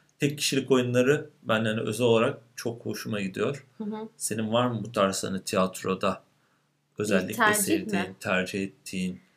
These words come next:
Speaker 1: yani Türk tiyatroları mı ya da yabancı eserlerden uyarlanmış
Speaker 2: Adaptasyonlar
Speaker 1: tiyatrolar
Speaker 2: mı?
Speaker 1: mı?
Speaker 2: Ya ben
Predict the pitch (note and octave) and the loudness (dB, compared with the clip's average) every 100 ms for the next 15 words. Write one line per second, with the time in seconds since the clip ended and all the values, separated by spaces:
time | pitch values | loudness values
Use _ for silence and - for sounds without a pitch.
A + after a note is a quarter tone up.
0 | _ _ _ _ - G#2 G#2 - _ _ | _ _ _ _ -8 -6 -6 -8 _ _
1 | _ - B2+ A#2 - - - - - _ | _ -4 0 -2 -2 -10 -10 -10 -14 _
2 | _ _ _ - G2+ F#2 - G2+ G2+ G2 | _ _ _ -2 -2 -2 -6 -8 -8 -8
3 | G2 F#2+ F#2 F#2+ F#2 _ - G#2+ F#2+ G2 | -6 -4 -2 -4 -4 _ -6 0 0 0
4 | A2+ G#2 G2 G2+ G2 G2+ G#2 G#2 F2 F#2+ | -2 0 0 0 0 -2 -4 -2 -2 -2
5 | C#3+ F#3+ F#3+ - F#3+ F#3+ F#3+ F#3 F#3+ F#3 | -2 -2 -6 -2 -2 -2 -2 -2 -2 -2
6 | F3 F3+ - _ G#3+ G3+ F#3+ C4+ D4 | -6 -8 -14 _ 0 2 4 2 0